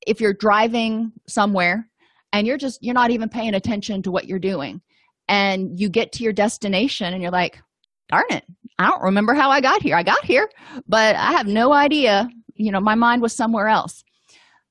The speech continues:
Well, that can happen with clients too. Um, and, and in recovery, if they're just going along on autopilot,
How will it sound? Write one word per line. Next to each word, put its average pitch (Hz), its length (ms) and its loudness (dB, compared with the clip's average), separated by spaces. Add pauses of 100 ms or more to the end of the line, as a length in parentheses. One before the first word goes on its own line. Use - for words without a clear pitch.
(140)
Well, 269 180 2
that 269 180 2
can 277 120 2
happen 262 360 0
with 233 120 -4
clients 247 520 -2
too. 233 180 -2 (380)
Um, 196 600 0
and, 214 200 -2
and 214 260 0
in 226 160 0
recovery, 208 560 0
if 180 140 -4
they're 214 160 0
just 220 240 -4
going 214 280 0
along 214 380 0
on 190 120 -4
autopilot, 180 800 0